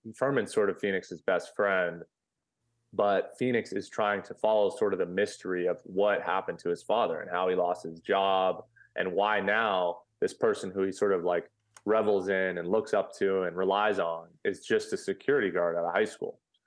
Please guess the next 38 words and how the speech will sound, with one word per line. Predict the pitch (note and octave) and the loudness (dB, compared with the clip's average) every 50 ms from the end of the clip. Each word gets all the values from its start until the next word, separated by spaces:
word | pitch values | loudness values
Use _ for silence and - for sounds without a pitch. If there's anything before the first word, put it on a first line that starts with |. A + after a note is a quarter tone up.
| _ _ _ _ - | _ _ _ _ -2
And | G#2 G#2 G2+ G2+ G2+ G2 G2 F#2+ F#2+ F#2 | 0 2 2 4 4 2 2 0 0 0
that's | F#2 - A2 - - | 0 0 0 0 0
a | A2+ | 0
really | G2+ G#2 G#2+ G#2 G2+ G2 F#2 | 2 4 4 4 4 2 0
tough | - - - A2 G#2 - - - | -2 -2 -2 -2 -2 -2 -2 -2
thing | A2 G#2 G2 | -2 -2 -2
for | - - F#2 | -4 -6 -6
Phoenix | - - G#2 G2 F2+ - | -2 -2 -2 -2 -4 -6
to | - F#2+ | -8 -10
grapple | - - G#2+ G2 G#2 G#2+ - G#2+ F#2+ | -2 0 2 2 2 2 0 0 2
with, | F#2 F#2+ F#2 F#2 F2+ - | 2 2 2 0 0 -2
as, | F#2 E2+ F#2 | -2 0 2
like, | F#2+ F2+ F2+ - - _ _ _ _ _ _ _ _ _ | 2 0 0 -2 -6 _ _ _ _ _ _ _ _ _
he | - - - - | -20 -18 -16 -8
kinda | - B2+ C#3+ D#3+ D3+ A#2 | -4 -2 0 0 0 0
gives | G2+ - A#2 G#2+ F#2+ G2 | 0 0 0 0 2 2
up | A2 G#2 G#2 - | 2 2 2 2
on | G#2 G2 F#2+ F#2+ | 0 0 0 0
this | F#2+ F#2 F2+ - - | -2 -4 -6 -6 -4
world | F2+ G2 A2 A2 A2 G#2 G2+ G2+ - | 0 2 2 4 4 2 2 0 0
being, | G#2+ G2+ G2 F#2+ F#2 F2 | -2 0 0 0 -2 -2
like, | F2 F2 - - | -4 -4 -4 -6
a | E2 | -6
magical | E2 E2+ F2 F#2 F2 - - - F2 | -4 -2 -2 -2 -2 -4 -6 -6 -6
place | - - G2 F#2 G2 A2+ C#3 D#3 D3+ - - - _ _ _ _ _ - | -4 -2 0 2 2 2 2 0 -2 -6 -14 -16 _ _ _ _ _ -4
when | - A2 G2+ G2 | -2 -2 -2 -2
just | F#2 - B2 C3 B2+ - | -2 0 0 0 0 0
on | D3 A#2 G#2 | -2 0 0
the | G2 | -2
brink | E2+ - G#2+ A2 A2+ G#2+ - | 0 0 0 0 0 0 0
of | G#2 E2 F2 | -2 -2 -2
discovering | F2+ - - - A#2 A2 A#2+ A2+ G#2 G2 F#2+ F#2 F2+ F2 F2 F2 - - | -8 -8 -4 0 0 2 2 2 2 2 2 2 0 -2 -6 -10 -12 -12
what | - F#2 G2+ G2+ G2+ | -2 0 2 4 4
actually | F#2 F#2 F#2+ F#2+ - - F#2+ F2+ | 4 2 2 0 -2 -2 -2 0
happened | F2+ F#2 F#2 F#2 - F2+ E2+ | 2 2 0 0 -2 -6 -8
to | - F2+ | -6 -6
his | E2+ E2+ E2+ - | -6 -6 -6 -4
father, | - G2+ G2+ G#2 G2+ F#2+ F2+ E2+ E2+ E2 | 0 2 2 4 4 2 2 2 0 -2